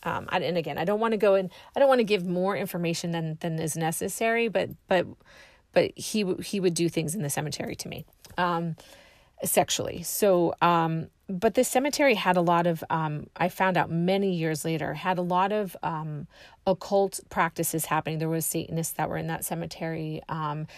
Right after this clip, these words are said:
and some other things that happened. And so, um,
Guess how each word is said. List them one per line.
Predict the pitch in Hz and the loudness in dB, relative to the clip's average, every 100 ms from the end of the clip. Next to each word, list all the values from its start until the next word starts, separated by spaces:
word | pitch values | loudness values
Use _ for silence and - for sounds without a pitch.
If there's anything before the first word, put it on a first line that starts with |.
| - - | -16 -4
and | 180 | -2
some | 196 - | 0 2
other | 190 196 | 0 0
things | - 170 160 | -2 -2 -2
that | - | -4
happened. | 165 156 - - - 151 - | -2 -4 -4 -8 -8 -10 -4
And | 175 175 | -2 0
so, | - 190 180 180 170 170 - - - _ - | 0 4 6 6 4 0 -6 -20 -20 _ 2
um, | 180 175 170 | 4 4 0